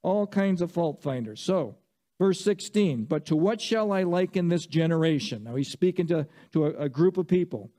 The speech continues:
"It is like children sitting in the marketplaces, calling their companions and saying,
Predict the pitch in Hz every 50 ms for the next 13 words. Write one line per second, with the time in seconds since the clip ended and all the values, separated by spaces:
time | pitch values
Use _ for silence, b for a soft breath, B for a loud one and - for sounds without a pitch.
0 | _ _ _ _ - 175 175 180 147 165 185 175 143 - - - - 220 226 226
1 | 233 214 233 233 220 196 - - 226 208 214 202 190 185 175 170 165 165 175 190
2 | 202 220 226 220 - 208 185 - - 151 143 139 143 131 135 - 156 165 165 160
3 | - b b b b b b - - 196 214 220 226 226 208 196 190 190 190 -
4 | 180 170 170 160 - - 196 214 220 226 220 208 190 175 170 156 165 160 156 -
5 | - 180 175 170 170 170 165 156 160